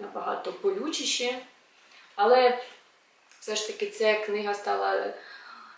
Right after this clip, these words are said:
е, напевно, знаковою книгою про російсько-українську війну, про Донбас, і тому я думаю, що з нею майже обов'язково познайомитися всім, хто хоче більше дізнатися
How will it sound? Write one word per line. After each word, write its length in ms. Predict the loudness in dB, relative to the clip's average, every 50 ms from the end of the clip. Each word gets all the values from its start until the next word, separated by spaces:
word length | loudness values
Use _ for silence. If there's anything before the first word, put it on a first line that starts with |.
| _ -14
е, 320 | -10 -8 -6 -4 -4 -4
напевно, 400 | -4 -4 -4 -2 -2 -2 -2 -2
знаковою 680 | -4 -2 2 4 6 6 6 4 0 -4 -6 -4 -6 -6
книгою 640 | -6 -8 -8 -8 -8 -8 -8 -8 -8 -6 -6 -8 -8
про 440 | -10 -12 -12 -8 -4 0 2 2 2
російсько-українську 1160 | 0 -2 -6 -8 -10 -10 -12 -10 -8 -8 -6 -6 -6 -8 -10 -10 -10 -10 -10 -12 -14 -14 -16
війну, 600 | -12 -10 -10 -8 -4 -4 -2 -2 -2 -4 -6 -10 -10
про 160 | -8 -8 -6
Донбас, 720 | -4 -6 -6 -6 -4 0 2 4 4 4 4 2 0 -4 -6
і 100 | -6 -6
тому 720 | -6 -4 -4 -2 -2 0 2 6 8 8 8 6 4 -2 -6 -12 -18 -18 -18 -18 -18 -20 -20 -20 -20 -20 -20 -20 -20 -20 -20 _ _ _ _ _ _ _ _
я 300 | -8 -4 0 0 0 2 0
думаю, 400 | 0 0 0 0 0 -2 -4 -4
що 720 | -4 -4 -4 -4 -4 -4 -4 -4 -2 -2 -2 -2 -2 -4 -4
з 40 | -4
нею 300 | -2 0 2 2 0 0 -4 -10 -18 -20 _ _ _ _ -20 _ _ _ _ _ _ _ _ _ _ _ _
майже 480 | -10 -6 -4 -4 -2 -4 -4 -4 -4 -2
обов'язково 880 | 0 -2 2 4 4 4 6 6 4 4 4 2 2 2 2 2 2 -2
познайомитися 880 | -6 -8 -8 -6 -6 -4 -2 -2 -2 -2 -4 -8 -12 -14 -12 -12 -8
всім, 340 | -8 -6 -6 -6 -4 -6 -6
хто 260 | -6 -8 -6 -6 -6
хоче 320 | -4 -6 -8 -10 -10 -12 -12
більше 340 | -12 -12 -10 -8 -8 -8 -10
дізнатися 840 | -12 -14 -14 -10 -8 -8 -6 -6 -6 -8 -8 -6 -6 -8 -8 -10